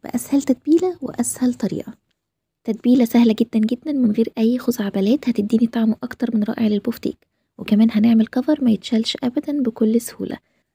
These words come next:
كفر متماسك والنتيجة هتكون أكتر من رائعة والشكل زي ما انت شايفة.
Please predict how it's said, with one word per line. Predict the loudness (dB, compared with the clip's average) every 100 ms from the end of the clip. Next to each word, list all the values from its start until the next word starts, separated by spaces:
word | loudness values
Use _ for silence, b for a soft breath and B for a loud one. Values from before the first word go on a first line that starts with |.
| _ _ _
كفر | 0 2 2
متماسك | 0 2 2 4 0 0
والنتيجة | 0 0 0 0 2
هتكون | 0 -2 2 2 2
أكتر | -6 -2 0
من | 0
رائعة | 0 0 0
والشكل | 2 0 -2 -2 0
زي | 2
ما | 2
انت | 2 0
شايفة. | 0 -4 -10